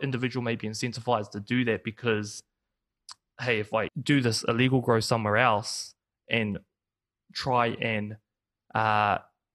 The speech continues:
blend it in to my legal harvest, we can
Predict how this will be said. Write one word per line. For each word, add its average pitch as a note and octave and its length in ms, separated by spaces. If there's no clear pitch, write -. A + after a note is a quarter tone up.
blend B2 400
it A2+ 100
in A2+ 420
to B2+ 140
my G#2+ 540
legal A2 280
harvest, A#2+ 640
we B2+ 120
can G#2+ 300